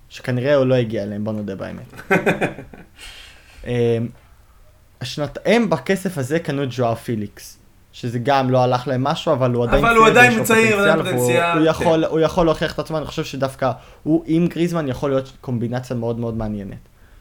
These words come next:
Speaker 1: שנתיים אחרי זה הם חותמים אותו בהשאלה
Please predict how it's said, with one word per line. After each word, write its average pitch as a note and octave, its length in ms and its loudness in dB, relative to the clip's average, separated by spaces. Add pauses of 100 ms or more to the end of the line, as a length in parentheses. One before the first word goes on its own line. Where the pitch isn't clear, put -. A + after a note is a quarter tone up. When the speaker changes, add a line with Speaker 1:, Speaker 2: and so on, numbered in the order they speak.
(1160)
Speaker 1:
שנתיים G#3 520 0
אחרי F#3 280 0
זה G#3 240 2
הם C3+ 100 -4
חותמים D3+ 420 -2
אותו G3+ 420 0
בהשאלה G#2+ 640 -2